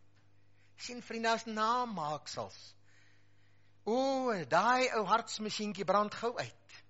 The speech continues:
Baie woon byeenkomste by waar daar gebid en gelees word en hulle bid self. Terwyl in die dag is daar maar kort, kort 'n ding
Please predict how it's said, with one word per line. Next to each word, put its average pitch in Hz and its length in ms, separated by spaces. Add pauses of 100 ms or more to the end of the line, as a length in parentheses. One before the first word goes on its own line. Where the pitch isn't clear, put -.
(1000)
Baie 320 380
woon 330 400
byeenkomste 311 960
by 262 400
waar 262 320
daar 254 240 (480)
gebid 285 540
en 285 180 (140)
gelees 311 640 (180)
word 311 400 (180)
en 277 160
hulle 269 240
bid 359 240
self. 226 560 (720)
Terwyl 214 720
in 180 80
die 160 100
dag 170 300 (1040)
is 135 80
daar 147 180
maar 151 220
kort, 208 260
kort 165 280
'n 131 100
ding 147 220